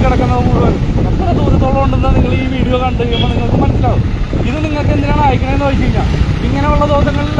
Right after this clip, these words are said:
അർജന്റായിട്ടുള്ള ആരും തന്നെ ഈ വഴി എടുക്കാതിരിക്കുക. അത്ര അധികം തിരക്ക് ഇവിടെ ഉണ്ട് നിലവിൽ. ഏ? അല്ല, നേരത്തെ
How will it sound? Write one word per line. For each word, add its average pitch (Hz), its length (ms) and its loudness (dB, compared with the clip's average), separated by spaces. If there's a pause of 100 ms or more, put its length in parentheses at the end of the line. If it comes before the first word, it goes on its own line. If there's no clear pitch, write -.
(100)
അർജന്റായിട്ടുള്ള 285 760 0 (120)
ആരും 254 260 2
തന്നെ - 140 0 (100)
ഈ - 120 0
വഴി 165 160 0 (1200)
എടുക്കാതിരിക്കുക. 294 560 0 (360)
അത്ര - 360 0 (120)
അധികം 294 280 2
തിരക്ക് 269 300 0
ഇവിടെ 254 240 0
ഉണ്ട് 240 180 2 (100)
നിലവിൽ. - 300 2 (560)
ഏ? - 20 -2 (800)
അല്ല, 185 120 0 (600)
നേരത്തെ - 280 2